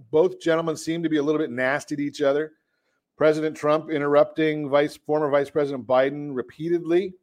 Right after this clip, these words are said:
Former Vice President Biden being totally, totally disrespectful to the President of the United States. Whether you like the man or not, he is still the President of the United States, referring to him as a clown and a liar.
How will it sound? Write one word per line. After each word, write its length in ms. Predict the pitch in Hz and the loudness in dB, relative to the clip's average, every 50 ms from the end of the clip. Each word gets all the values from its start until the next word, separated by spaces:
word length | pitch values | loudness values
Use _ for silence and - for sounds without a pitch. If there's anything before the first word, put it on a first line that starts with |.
| _ _ _ _ _ _ _ _ _ _ _ _ _ _ _ _ _ _ _ | _ _ _ _ _ _ _ _ _ _ _ _ _ _ _ _ _ _ _
Former 260 | - 139 156 156 151 | 0 0 2 2 4
Vice 200 | 143 143 143 135 | 6 6 4 4
President 400 | - - 151 147 131 147 135 123 | 2 0 -2 0 0 -2 -6 0
Biden 380 | 117 123 131 139 143 143 147 135 | 4 4 4 4 4 0 -4 -6
being 280 | 131 131 123 120 117 - | -6 -6 -6 -6 -10 -12
totally, 560 | - - - 156 170 180 180 170 160 143 131 | -18 -10 -4 0 2 2 2 2 0 -2 -2
totally 460 | - - - - 143 147 147 151 143 | -6 -10 -10 -4 -2 -2 0 0 -2
disrespectful 1080 | 127 110 98 147 160 156 - - 139 - - - - 135 143 - - - - 151 143 147 | -4 -6 -4 -4 -4 -4 -2 -8 -8 -10 -10 -6 -2 -2 -2 -2 -4 -4 -4 -4 -4 -4
to 260 | - - 147 156 151 | -6 -2 0 2 2
the 80 | 143 | 2
President 600 | 113 - - 147 151 147 151 160 151 160 165 160 160 | -2 0 4 4 4 4 2 -2 -2 -2 -4 -4 -4
of 180 | - 143 131 | -6 -6 -4
the 60 | 135 139 | -2 -4
United 360 | 139 135 135 135 139 139 139 | -2 0 -2 -2 -2 -2 -6
States. 260 | - 147 147 147 - | -4 -4 -4 -4 0
Whether 180 | 175 202 226 247 | 0 0 0 0
you 120 | 254 247 | 0 4
like 220 | 208 196 196 196 | 4 4 4 4
the 80 | - 185 | 0 -2
man 180 | 185 175 170 151 | 0 0 0 0
or 80 | 139 | 0
not, 320 | 127 127 135 143 170 - - _ _ _ _ _ _ _ _ _ _ _ _ | 0 0 2 2 0 -2 -4 _ _ _ _ _ _ _ _ _ _ _ _
he 180 | - 143 160 180 | -4 -4 0 2
is 320 | 175 170 180 185 180 - | 4 6 6 4 2 -2
still 540 | - - 156 156 160 160 160 160 170 165 160 | -8 -4 2 4 6 8 8 6 6 4 0
the 120 | 147 131 123 | -4 -6 -6
President 580 | - 131 147 147 156 151 160 165 165 165 160 | -2 2 4 4 4 4 0 -4 -4 -2 -4
of 100 | 156 139 | -4 -4
the 60 | 139 | -2
United 360 | 143 139 139 135 143 147 143 - | -2 -2 0 0 0 -2 -2 -8
States, 360 | - - 143 143 151 143 - | -6 -2 -2 -2 -2 -2 -8
referring 360 | 143 - - 156 156 156 151 | -10 -6 0 2 2 2 0
to 120 | - 156 156 | -2 -2 -2
him 120 | 151 151 | 0 0
as 100 | 135 117 | -2 -6
a 60 | 131 | -6
clown 640 | - - - - 143 139 147 151 151 156 160 165 175 | -8 -10 -8 -4 -2 0 2 0 2 0 -2 -2 -4
and 100 | 151 135 | -4 -4
a 40 | 131 | -4
liar. 600 | 120 117 120 127 135 147 151 156 160 160 156 156 | 0 2 2 4 4 4 4 2 2 0 -4 -10